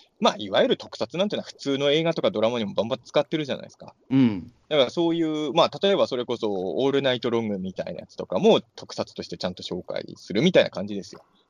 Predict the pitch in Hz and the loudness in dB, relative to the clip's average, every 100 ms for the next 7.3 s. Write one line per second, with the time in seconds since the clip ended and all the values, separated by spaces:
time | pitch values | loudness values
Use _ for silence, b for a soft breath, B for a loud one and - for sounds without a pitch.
0 | _ 127 117 101 90 107 101 98 87 127 | _ 4 4 2 -6 -10 -14 -8 -2 0
1 | 110 143 110 127 104 101 82 - - 165 | 0 -2 0 2 4 2 -2 -12 -4 -4
2 | - - 95 90 87 90 101 90 92 95 | -4 -4 -2 -2 -4 -4 -4 -4 -8 -6
3 | 95 90 85 82 - - 151 131 - B | -6 -6 -12 -14 -16 -2 2 2 -2 B
4 | B - 87 85 - 107 90 90 160 123 | B -12 -10 -10 -4 -4 -4 0 4 4
5 | - 196 214 233 220 220 214 - 202 107 | 2 2 4 4 0 0 -2 2 4 4
6 | 67 98 104 101 104 104 104 104 107 107 | 2 0 0 -4 -4 -4 -4 -4 -4 -4
7 | 107 107 | -6 -8